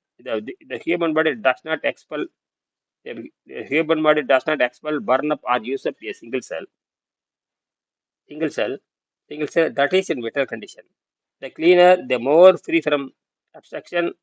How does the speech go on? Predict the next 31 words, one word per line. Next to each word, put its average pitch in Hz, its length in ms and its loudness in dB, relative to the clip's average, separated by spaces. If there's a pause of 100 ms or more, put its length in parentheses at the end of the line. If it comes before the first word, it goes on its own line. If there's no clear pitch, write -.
(200)
from 117 200 -12
waste, 170 420 0 (540)
the 127 80 -14
body 160 400 2
is - 140 -10
easier 160 460 0
and 123 160 -2
longer. 120 400 -2 (100)
You 131 140 -14
can, 123 320 -2 (840)
you 139 140 -16
can, 139 240 -2 (200)
you 135 160 -14
can 135 300 0
fast 180 440 -2
with 143 180 -2
water 139 340 2
and 131 100 -6
air 110 220 -2
alone. 95 300 -8 (600)
The 120 80 -14
limit 165 360 2
where 151 340 8
real 143 200 0
starvation 127 720 -4
set 135 240 -18
is 160 260 -6 (100)
yet 127 220 -18
unknown. 101 260 -14 (540)
இதுதான், 143 340 -2 (120)
அதாவது, 127 320 0